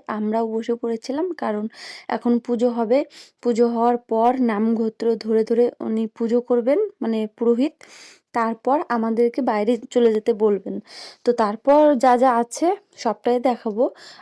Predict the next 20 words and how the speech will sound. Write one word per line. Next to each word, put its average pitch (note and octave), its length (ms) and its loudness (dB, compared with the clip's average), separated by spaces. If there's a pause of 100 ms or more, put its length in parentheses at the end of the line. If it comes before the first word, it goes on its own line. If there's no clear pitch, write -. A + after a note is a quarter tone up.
(140)
আর G3 360 -4 (120)
এর A3+ 200 -4
থেকে C#4 220 -2
বড় C4+ 260 4
কি C4+ 120 -6
বলো C4 240 0
তো, - 160 -2 (460)
এই B3 160 4
যে B3 100 0
সেভেন্থ A#3+ 420 2 (100)
অ্যানিভার্সারিতে A3+ 840 -2 (100)
আমরা G3+ 280 -2
দুজনে G#3+ 360 -2
মিলে G#3+ 280 0 (140)
আসলাম, G3+ 480 -2 (320)
বাবার G3 420 -2
স্থানে G3+ 420 -6
এসে F#3+ 180 -6
পুজো G#3 320 -4
দিলাম, G3+ 300 -2